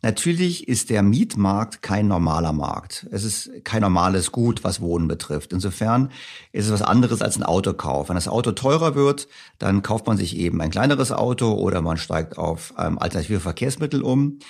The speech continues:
Beim Wohnen ist es anders. Man kann nicht einfach so umziehen. Umziehen ist mit Kosten verbunden, ist mit emotionalen Verlusten verbunden. Vor dem Hintergrund ist es richtig,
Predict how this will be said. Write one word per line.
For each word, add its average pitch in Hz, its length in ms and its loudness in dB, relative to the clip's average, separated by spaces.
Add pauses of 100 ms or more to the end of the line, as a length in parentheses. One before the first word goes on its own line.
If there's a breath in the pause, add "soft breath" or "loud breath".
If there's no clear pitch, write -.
(220 loud breath)
Beim 98 220 2
Wohnen 127 260 6
ist 104 100 0
es 101 160 0
anders. 120 480 4
Man 98 140 0
kann 110 180 0
nicht 107 180 0
einfach 87 320 -2
so 90 340 -2 (260 loud breath)
umziehen. 139 640 2
Umziehen 104 380 2
ist 92 200 -2
mit 85 180 -2
Kosten 143 340 -2
verbunden, 107 460 2
ist - 180 -4
mit 87 160 -2
emotionalen 82 600 -2
Verlusten 131 380 -2
verbunden. 104 540 0 (280 loud breath)
Vor - 120 -8
dem 120 180 4
Hintergrund 110 380 4
ist 85 100 0
es - 200 -4
richtig, 131 580 0